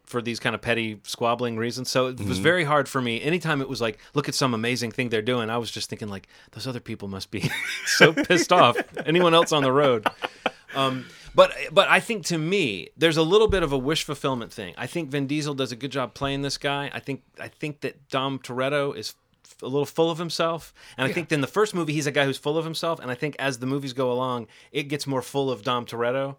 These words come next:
Speaker 1: So that it b-, ends up being like a, "How awesome is Dom Toretto?" Like, you know what I mean?
Speaker 2: Yeah,
Speaker 1: Like,
Speaker 2: absolutely.
Speaker 1: like if, if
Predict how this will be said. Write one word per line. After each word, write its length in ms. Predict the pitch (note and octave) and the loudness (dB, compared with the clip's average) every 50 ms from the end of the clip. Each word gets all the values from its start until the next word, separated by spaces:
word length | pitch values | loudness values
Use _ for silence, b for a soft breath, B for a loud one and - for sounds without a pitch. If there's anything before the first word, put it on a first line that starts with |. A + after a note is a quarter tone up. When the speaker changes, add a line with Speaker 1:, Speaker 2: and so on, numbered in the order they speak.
| b b b b | b b b b
Speaker 1:
So 120 | b - D3 | b 0 2
that 180 | C#3 C#3 - D3 | 2 2 0 0
it 160 | D3 C3 B2 | -4 -4 -4
b-, 100 | D#3+ D#3 - | -6 -4 -2
ends 180 | F3 F#3 F3 F#3 | -2 -2 0 0
up 160 | F3 C3+ C3+ | 0 0 0
being 200 | D3 C#3+ C3+ C3 | 0 0 0 0
like 220 | B2 A#2 A2+ - B2 | 0 -2 -2 -2 -2
a, 160 | A2+ G#2+ - b b b | -4 -4 -6 b b b
"How 160 | b C#3 C#3+ C#3 | b 4 6 6
awesome 320 | C3 C3 - - B2+ A#2 | 6 4 2 0 -2 -2
is 80 | A2 - | -2 0
Dom 220 | - A#2+ A2+ A2 | 2 0 0 0
Toretto?" 400 | - B2 A2+ A2+ A2 G#2 G2+ - | -2 -2 0 0 2 0 0 0
Like, 240 | - B2+ B2 A#2+ - b b b b b b b b b b b _ | 2 2 2 2 -2 b b b b b b b b b b b _
you 120 | - E3 E3+ | 0 0 2
know 60 | E3 | 4
what 60 | D#3+ | 4
I 40 | E3 | 4
mean? 140 | E3 F3 E3+ | 4 6 6
Speaker 2:
Yeah, 60 | F3 | 6
Speaker 1:
Like, 160 | C#3 - - - - | 6 6 4 0 0
Speaker 2:
absolutely. 420 | - D3 E3 - - E3+ E3+ F3+ F3 E3+ | 2 2 2 2 4 4 4 4 4 2
Speaker 1:
like 20 | |
if, 220 | F3 - - - - | -2 -2 -4 -6 -8
if 180 | E3+ D3+ - | -8 -8 -8